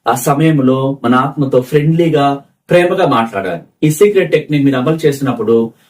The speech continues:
కొద్ది రోజుల తర్వాత మీలో చాలా మార్పు వస్తుంది.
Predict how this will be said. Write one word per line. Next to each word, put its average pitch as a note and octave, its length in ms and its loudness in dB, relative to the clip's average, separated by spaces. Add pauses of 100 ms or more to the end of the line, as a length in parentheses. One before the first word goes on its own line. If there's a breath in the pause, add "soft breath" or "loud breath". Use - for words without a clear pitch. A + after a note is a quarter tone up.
(120 soft breath)
కొద్ది D3 260 2
రోజుల G3 260 2
తర్వాత D#3 340 -2
మీలో D3+ 320 2 (100)
చాలా C3+ 140 -2
మార్పు C3 340 -2
వస్తుంది. G2+ 360 -8